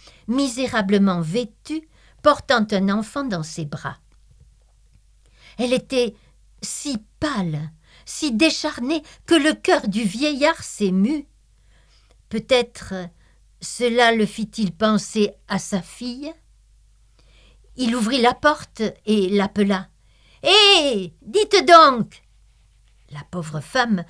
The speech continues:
entendit cet appel et se retourna surprise. Elle vit le père Martin qui lui faisait signe d'approcher. «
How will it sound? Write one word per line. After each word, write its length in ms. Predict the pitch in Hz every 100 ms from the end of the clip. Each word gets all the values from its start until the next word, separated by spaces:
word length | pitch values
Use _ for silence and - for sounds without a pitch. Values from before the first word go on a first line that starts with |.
| - -
entendit 500 | 190 180 214 185 180
cet 320 | - 185 -
appel 440 | 214 220 311 370 359 - -
et 120 | 262
se 160 | 220 262
retourna 520 | 240 254 247 233 240
surprise. 880 | 254 - 202 - 392 480 440 254 180 - _ _ _ _ _ _ _
Elle 240 | 277 269 269
vit 380 | 240 277 247
le 140 | 240 240
père 400 | - 220 214 185
Martin 500 | 196 208 - - 359 - _ _ _ _ -
qui 140 | 277
lui 180 | 233 247
faisait 460 | 214 247 220 208 226
signe 500 | - - 359 381 208
d'approcher. « 760 | 170 - - 170 151 - 147